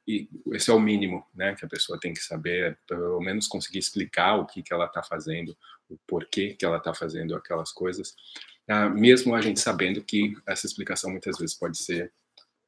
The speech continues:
ah, simplesmente fantasiosa, né? A pessoa pode achar que ela tá fazendo, ela pode inclusive acreditar mesmo que ela tá fazendo aquilo por certas razões e serem razões que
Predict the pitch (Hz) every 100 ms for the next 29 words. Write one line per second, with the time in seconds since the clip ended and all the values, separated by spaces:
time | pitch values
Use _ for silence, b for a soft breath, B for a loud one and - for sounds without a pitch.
0 | - 90 85 82 87 87 - 92 85 95
1 | 92 90 - 98 95 92 101 90 87 85
2 | 85 - B - 87 90 - 90 82 85
3 | 87 - 92 87 - 85 80 85 82 -
4 | - 82 85 85 - - 127 147 139 123
5 | 156 160 160 143 131 156 135 80 - -
6 | 82 - 85 - 85 85 85 - 90 90
7 | _ B B B - 110 110 - 90 92
8 | 87 80 101 113 110 113 101 92 85 90
9 | 80 - 90